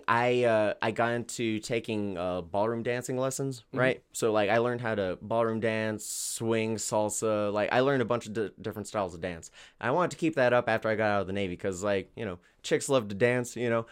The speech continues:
Speaker 1: I'm gonna
Speaker 2: Sure.
Speaker 1: try to hook up with as many chicks as I can, if not find
Speaker 2: Sure.
Speaker 1: my future wife, whatever, you know?
Speaker 2: Sure.
Speaker 1: So, I, there's this one dance studio. It's on, it's kinda like a,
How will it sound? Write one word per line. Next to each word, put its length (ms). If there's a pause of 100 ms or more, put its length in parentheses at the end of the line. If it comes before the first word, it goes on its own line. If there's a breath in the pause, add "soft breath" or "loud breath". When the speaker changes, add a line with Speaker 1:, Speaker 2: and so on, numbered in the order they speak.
(120)
Speaker 1:
I'm 80
gonna 80
Speaker 2:
Sure. 60
Speaker 1:
try 160
to 60
hook 160
up 140
with 80
as 120
many 180
chicks 260
as 80
I 140
can, 320
if 100
not 160
find 140
Speaker 2:
Sure. 60
Speaker 1:
my 100
future 280
wife, 300
whatever, 560
you 160
know? 120
Speaker 2:
Sure. 40 (880 loud breath)
Speaker 1:
So, 500 (120)
I, 80 (260)
there's 300
this 180
one 460
dance 340
studio. 680
It's 260
on, 380 (300)
it's 140
kinda 180
like 180
a, 220